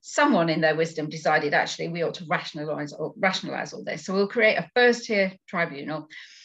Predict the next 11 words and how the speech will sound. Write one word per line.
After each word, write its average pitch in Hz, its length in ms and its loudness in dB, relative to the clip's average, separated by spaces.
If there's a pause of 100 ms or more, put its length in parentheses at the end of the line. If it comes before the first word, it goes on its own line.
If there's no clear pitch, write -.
(280)
and 190 180 6
we'll 196 140 6
have 175 180 2
a 180 160 -4
property 240 360 2
division 151 480 -6
to 180 100 -8
deal 160 260 -2
with 156 160 -4 (240)
property - 600 -6
matters, - 400 -6